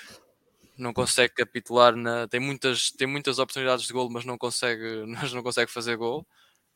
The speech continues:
E acho que nós podemos aproveitar muito bem as fragilidades defensivas. O guarda-redes deles também não é um guarda-redes que eu aprecio, aprecio particularmente, nem os defesas, são defesas pouco físicos e acho que o Gabriel Jesus vai ter bastantes oportunidades, por isso acho que seis pontos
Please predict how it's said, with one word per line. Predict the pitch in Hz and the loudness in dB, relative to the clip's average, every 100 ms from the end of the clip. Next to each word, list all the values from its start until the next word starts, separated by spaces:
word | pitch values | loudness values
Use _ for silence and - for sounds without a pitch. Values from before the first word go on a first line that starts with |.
| _ 131 | _ 0
E | 135 139 135 | 4 8 10
acho | 131 127 - | 10 8 -2
que | - | -6
nós | 123 120 - | 0 0 0
podemos | - 117 113 | -6 -8 -6
aproveitar | 117 110 117 113 113 | -8 -4 -2 0 0
muito | 117 107 - | -2 -12 -6
bem | 110 110 110 | -4 -2 -4
as | 110 107 | -6 -6
fragilidades | - 113 110 107 107 - | -6 -6 -4 0 0 -2
defensivas. | - 117 139 131 123 113 | -6 -8 -8 -8 -8 -4
O | |
guarda-redes | 113 110 107 104 107 | -4 -2 -6 -8 -6
deles | 107 104 | -8 -8
também | 113 110 | -10 -10
não | 110 107 | -10 -8
é | 107 | -8
um | 107 107 | -8 -8
guarda-redes | 107 107 107 107 - | -8 -6 -6 -6 -8
que | - 107 | -10 -10
eu | 107 107 | -8 -8
aprecio, | 107 - - 104 104 107 - | -8 -6 -6 -8 -12 -14 -12
aprecio | 107 - - 110 110 107 | -12 -8 -8 -8 -8 -8
particularmente, | 113 - 113 113 110 127 123 117 113 | -10 -8 -6 0 0 0 -4 -6 -10
nem | 110 | -8
os | 110 | -6
defesas, | - - 113 107 107 107 104 - - - - - - _ | -8 -2 -2 -2 -6 -6 -6 -10 -12 -16 -14 -16 -18 _
são | - 113 | -10 -8
defesas | - 120 107 107 | -4 -4 -2 -4
pouco | - 117 - | -4 -6 -4
físicos | - 127 120 117 110 117 | -2 0 0 -2 -6 -2
e | 110 | 0
acho | 110 | 0
que | - | -2
o | - | -4
Gabriel | 110 110 104 | -2 0 -2
Jesus | 104 104 | -4 -6
vai | 107 | -6
ter | - 107 | -6 -6
bastantes | 107 113 113 | -6 -6 -4
oportunidades, | 110 - - 117 113 107 - | -4 -6 -10 0 2 2 0
por | - 104 | -10 -10
isso | 104 - | -6 -4
acho | 104 - | -2 -4
que | - - | -8 -8
seis | 107 107 | -4 -2
pontos | - 107 104 104 - - | -2 -6 -6 -10 -10 -10